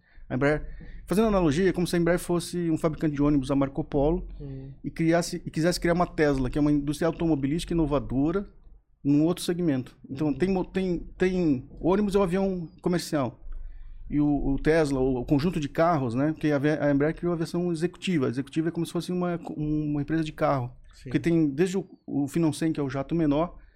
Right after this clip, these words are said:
Speaker 1: até o Linear de mil, que é o jato maior. Então tem um portfólio de carros ou de produtos.
Speaker 2: Uhum.
Speaker 1: Você precisa de uma rede de assistência técnica, nesse caso mundial,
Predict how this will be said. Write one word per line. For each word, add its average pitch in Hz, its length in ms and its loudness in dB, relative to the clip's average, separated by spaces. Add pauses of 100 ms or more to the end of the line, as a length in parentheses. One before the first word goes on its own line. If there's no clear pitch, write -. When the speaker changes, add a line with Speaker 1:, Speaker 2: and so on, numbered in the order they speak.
(200)
Speaker 1:
até - 160 -4
o 165 60 2
Linear 160 260 4
de 151 120 -4
mil, 151 180 2
que 151 100 -4
é 175 40 0
o 156 80 -2
jato 151 260 -2
maior. 151 260 2
Então 147 200 -2
tem 175 120 0
um 175 60 2
portfólio 190 680 -2
de 131 80 -4
carros 135 440 2
ou 131 80 -2
de 127 80 -12
produtos. 131 720 -4
Speaker 2:
Uhum. 120 100 -16
Speaker 1:
Você 120 400 -14
precisa 160 100 -4
de 165 60 -2
uma 175 100 4
rede 160 300 2
de 190 80 -2
assistência 160 400 -2
técnica, 135 360 -2
nesse 135 200 -2
caso 135 200 0
mundial, 127 640 0